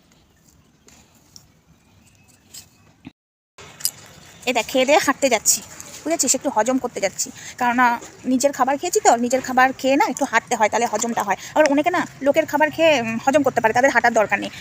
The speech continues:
লোকের পণ মেরে খেয়ে তাদের হজম হয়ে যায়, but আমাদের হয় না। আমাদের নিজেদের খাবার তো খাই, তাও একটু হাঁটছি, হজম হবে না বলে, তাই একটু হেঁটে নিচ্ছি, বুঝেছিস? তারপরে এখনো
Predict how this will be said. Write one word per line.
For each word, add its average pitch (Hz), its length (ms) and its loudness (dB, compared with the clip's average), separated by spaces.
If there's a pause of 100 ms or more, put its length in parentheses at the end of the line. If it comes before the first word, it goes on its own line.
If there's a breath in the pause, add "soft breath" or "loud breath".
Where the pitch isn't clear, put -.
(120)
লোকের 233 180 -2
পণ 240 140 -4
মেরে 247 180 -2
খেয়ে - 500 -6 (500)
তাদের 247 180 4
হজম 240 240 2
হয়ে 214 160 -2
যায়, 185 140 -6 (320)
but 226 140 2
আমাদের 233 260 4
হয় 214 160 4
না। 196 140 -2 (280 loud breath)
আমাদের 226 260 0
নিজেদের 254 340 2
খাবার 311 260 4
তো 403 160 4 (360)
খাই, 277 300 6 (340)
তাও 233 100 6
একটু 240 160 0
হাঁটছি, 226 400 4 (360)
হজম 254 240 6
হবে 226 120 4
না 220 100 6
বলে, 208 180 0
তাই 220 120 2
একটু 233 160 -2
হেঁটে 254 200 2
নিচ্ছি, 233 220 0
বুঝেছিস? 277 380 2
তারপরে 240 300 6
এখনো 240 260 6